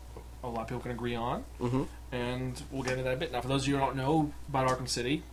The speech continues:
Speaker 1: if you've been under a rock,
Speaker 2: <laughs>
Speaker 1: at the end of the first game, which was Batman Arkham Asylum,
Speaker 2: Mm-hmm.
Speaker 1: in one of the, if you went to the warden's office, there was a hidden room. If you put, uh,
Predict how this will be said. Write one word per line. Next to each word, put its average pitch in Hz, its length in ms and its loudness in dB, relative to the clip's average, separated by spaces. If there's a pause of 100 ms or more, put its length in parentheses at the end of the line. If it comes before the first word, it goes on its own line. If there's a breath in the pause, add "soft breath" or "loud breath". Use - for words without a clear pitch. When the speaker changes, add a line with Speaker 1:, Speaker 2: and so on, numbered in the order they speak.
(160)
Speaker 1:
if 110 160 -6
you've 107 100 -6
been 120 120 0
under 117 200 0
a - 40 0
rock, 127 320 6 (300 loud breath)
Speaker 2:
<laughs> - 20 -4
Speaker 1:
at 143 340 6
the 156 140 4
end 202 220 6
of 202 120 6
the 185 60 2
first 151 340 4
game, 113 240 0
which 113 140 -6
was 113 100 -4
Batman 120 440 0
Arkham 120 320 0
Asylum, 113 600 2 (160)
Speaker 2:
Mm-hmm. 120 200 4 (240)
Speaker 1:
in 143 160 4
one 160 180 8
of 165 60 6
the, 165 100 -2
if 147 140 -4
you 151 80 6
went 165 240 4
to 135 500 2
the 127 80 -4
warden's 123 480 0
office, 110 400 0
there 113 140 -4
was 110 100 -4
a 113 60 -2
hidden 127 300 0
room. 117 240 2 (840)
If 117 180 -4
you 113 80 0
put, 117 280 10
uh, 113 320 4